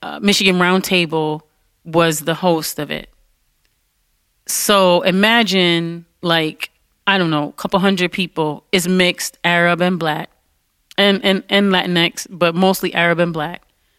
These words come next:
And the format was basically a huge circle, and there was an Arab Christian comedian. There was, and, and that was a, a guy. There was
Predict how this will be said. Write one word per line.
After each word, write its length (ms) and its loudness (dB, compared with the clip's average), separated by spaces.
And 500 2
the 80 0
format 580 2
was 200 -2
basically 580 0
a 60 2
huge 300 0
circle, 680 -2
and 560 2
there 160 4
was 340 0
an 360 -2
Arab 560 2
Christian 840 0
comedian. 800 0
There 200 4
was, 460 2
and, 160 0
and 180 2
that 160 2
was 160 2
a, 300 2
a 80 0
guy. 460 -6
There 240 4
was 480 2